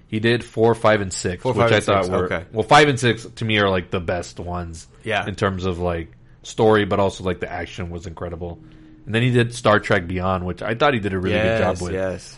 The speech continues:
Speaker 1: So I, I think he's a proven underrated action director. So if you wanted more action in this movie, like, maybe bigger explosions or whatever,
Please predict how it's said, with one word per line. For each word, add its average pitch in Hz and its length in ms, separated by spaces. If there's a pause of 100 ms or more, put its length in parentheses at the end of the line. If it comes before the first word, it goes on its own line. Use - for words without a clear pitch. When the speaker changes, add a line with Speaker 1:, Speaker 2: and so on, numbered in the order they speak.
(140)
Speaker 1:
So 120 160
I, 135 380
I 127 120
think 185 140
he's 262 120
a - 60
proven 135 520
underrated 110 680
action 98 440
director. 92 600 (520)
So - 140
if 113 80
you 160 80
wanted 196 220
more 156 160
action 139 340
in 147 100
this 139 200
movie, 139 260
like, 98 380
maybe 101 240
bigger 95 480
explosions 92 580
or 92 80
whatever, 90 460